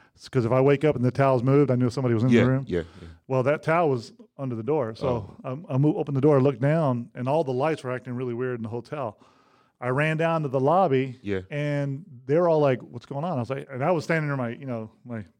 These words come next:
Speaker 1: pajamas
Speaker 2: Yeah.
Speaker 1: and stuff. "Hey, man, there's something going on upstairs." It was
Speaker 2: Yeah.
Speaker 1: holding me down. But I've, I witnessed thing, this thing twice in my life.
Speaker 2: Wow.
Speaker 1: And when I talked to a couple of guys on the radio a long time ago,
Speaker 2: Uh-huh.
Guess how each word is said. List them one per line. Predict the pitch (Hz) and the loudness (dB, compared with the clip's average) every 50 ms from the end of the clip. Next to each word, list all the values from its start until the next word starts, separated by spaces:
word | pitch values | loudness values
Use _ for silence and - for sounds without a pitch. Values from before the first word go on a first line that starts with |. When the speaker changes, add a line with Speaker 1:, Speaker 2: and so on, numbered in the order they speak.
| _ _ | _ _
Speaker 1:
pajamas | 127 107 123 135 147 147 135 127 117 | -8 -4 -2 0 0 0 0 0 0
Speaker 2:
Yeah. | 131 143 | 2 2
Speaker 1:
and | - | 2
stuff. | 131 120 110 | 2 2 4
"Hey, | 135 156 175 170 | 4 4 4 4
man, | 170 170 170 165 165 170 | 4 2 2 2 2 2
there's | 190 185 - | 0 -2 -2
something | - 226 196 170 | -2 -2 -2 0
going | 175 185 180 190 | 0 2 2 2
on | 202 190 175 | 2 2 0
upstairs." | 139 - - 202 196 196 196 190 180 185 214 | -2 -2 0 2 4 4 4 4 2 2 2
It | 175 | 2
was | 165 - | 4 4
Speaker 2:
Yeah. | - | 4
Speaker 1:
holding | 196 208 214 180 | 4 4 4 4
me | 175 | 4
down. | 165 185 202 214 196 170 147 - _ _ _ _ _ - _ _ _ _ _ - _ _ | 4 4 2 2 0 -2 -4 -8 _ _ _ _ _ -20 _ _ _ _ _ -20 _ _
But | 135 143 | -2 0
I've, | 147 143 143 - | 0 0 -2 -2
I | 139 143 143 | 0 0 2
witnessed | 143 131 139 180 220 - 196 180 - | 2 4 4 2 4 4 2 0 0
thing, | - 160 139 - - - - | 0 -2 -2 -2 -6 -12 -8
this | 127 131 120 | -6 -6 -4
thing | - 156 143 131 | -2 -2 -4 -4
twice | - - 147 139 139 120 - | -2 -2 0 0 0 -2 -4
in | 120 | -6
my | 113 107 | -8 -8
life. | 104 107 107 123 - _ _ | -8 -8 -10 -12 -14 _ _
Speaker 2:
Wow. | 92 87 85 85 82 82 80 80 78 82 - | -6 -4 -4 -4 -4 -6 -8 -10 -14 -14 -10
Speaker 1:
And | - 147 143 139 139 135 131 131 127 - - _ _ _ | -6 -4 -2 -2 -2 -2 -4 -6 -8 -10 -16 _ _ _
when | _ 131 135 139 | _ -6 -4 -4
I | 139 | -4
talked | 135 - - 175 196 214 233 220 - | -4 -2 0 2 2 2 2 -2 -4
to | - 185 170 151 147 143 135 131 127 - - - | -2 0 2 2 2 2 0 -2 -4 -8 -10 -12
a | 143 131 | -12 -6
couple | - 175 185 180 156 143 | -2 0 0 0 0 -2
of | 131 | 0
guys | 143 151 156 139 120 113 113 110 - | 0 0 0 0 0 -2 -4 -6 -8
on | - 135 127 123 120 113 113 | -8 -6 -4 -2 -2 -2 -4
the | 113 | -2
radio | 117 139 143 127 123 110 107 | -2 -2 0 0 -2 -4 -2
a | |
long | 110 131 147 143 131 | 0 0 0 0 0
time | 123 120 107 95 | -4 -8 -8 -10
ago, | 95 101 107 - - | -12 -14 -14 -12 -8
Speaker 2:
Uh-huh. | 101 92 98 104 110 | -8 -6 -6 -6 -8